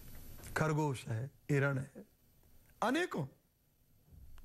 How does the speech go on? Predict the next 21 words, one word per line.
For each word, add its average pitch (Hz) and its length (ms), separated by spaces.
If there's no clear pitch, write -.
और 196 120
इनके 262 200
सामने 254 300
लाख 240 400
जा-, 185 560
मांस 202 420
पड़ा 214 260
हो, 208 180
ताजा 185 340
से 165 140
ताजा, 147 380
ये 175 120
सूंघते 220 440
भी 226 100
नहीं, 226 120
दूर 196 220
से 190 120
निकल 190 260
जाते - 260
हैं। 196 100
क्यों? 262 240